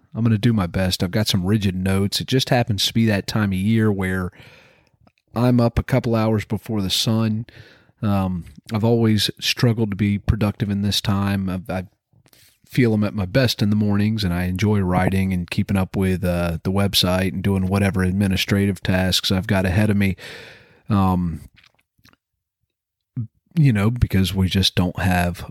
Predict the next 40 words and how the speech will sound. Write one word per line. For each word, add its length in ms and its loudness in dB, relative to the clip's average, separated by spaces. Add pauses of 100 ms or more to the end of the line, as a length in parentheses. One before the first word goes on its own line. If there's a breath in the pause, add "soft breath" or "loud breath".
a 40 -4
lot 220 2
of 80 -4
daylight 420 2
hours 340 0
to 120 -8
do 240 0
the 100 0
work 420 -2
that 160 0
I, 200 2
uh, 240 -2 (260)
that 120 2
I 80 2
normally 500 2
do 380 0 (180)
during 320 2
that 260 2
time. 440 -4 (640 loud breath)
Um, 440 -4
so 300 2
the 80 0
sun 180 4
will 80 2
be 160 4
up 140 2
here 200 0
in 80 2
an 80 2
hour 300 2
or 80 2
two, 460 0
and 420 -4
I'll 100 0
get 220 -2
out 220 -2
there 200 -2
and 140 0
get 160 -4 (120)
shaking. 680 -2